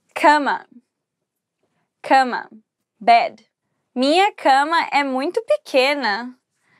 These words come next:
Minha cama é muito pequena. My bed is too small. Actually,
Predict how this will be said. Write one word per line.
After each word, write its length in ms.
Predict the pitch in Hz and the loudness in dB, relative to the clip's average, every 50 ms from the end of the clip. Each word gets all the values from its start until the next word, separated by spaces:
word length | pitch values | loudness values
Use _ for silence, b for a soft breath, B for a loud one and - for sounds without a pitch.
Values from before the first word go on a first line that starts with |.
| _ _ _ _ _ _ _ _ - | _ _ _ _ _ _ _ _ -6
Minha 460 | 247 247 269 277 285 302 320 339 330 | -2 0 0 2 2 2 0 0 -2
cama 580 | - - - 262 240 247 262 285 320 330 302 - - | -2 -2 0 2 2 2 2 0 0 -2 -2 -2 -2
é 100 | 254 254 | -2 -2
muito 380 | 254 247 262 294 339 - 392 370 | -2 -2 -4 -6 -6 -6 -6 -6
pequena. 760 | - 415 403 - - 277 233 233 226 202 190 175 - 233 240 240 _ _ _ _ _ _ - | -4 -6 -4 -2 0 0 0 0 0 -2 -6 -8 -8 -10 -14 -18 _ _ _ _ _ _ -4
My 320 | 233 240 233 254 277 330 294 | 0 0 2 2 2 0 0
bed 400 | 240 233 214 233 269 277 - _ _ _ _ _ _ - | 0 0 0 0 0 -2 -6 _ _ _ _ _ _ -4
is 240 | 254 269 240 220 - _ - | -4 -2 -2 -4 -10 _ -6
too 220 | 302 359 415 466 | -2 -2 -2 -2
small. 880 | 466 - - - 254 220 226 262 302 302 269 220 - 117 - - 233 233 _ _ _ _ _ _ - | -2 -6 -14 -12 -6 -2 2 4 4 4 4 2 0 -2 -6 -8 -10 -16 _ _ _ _ _ _ -2
Actually, 460 | - 466 466 - - 494 403 370 - | -2 -2 0 0 0 0 2 0 0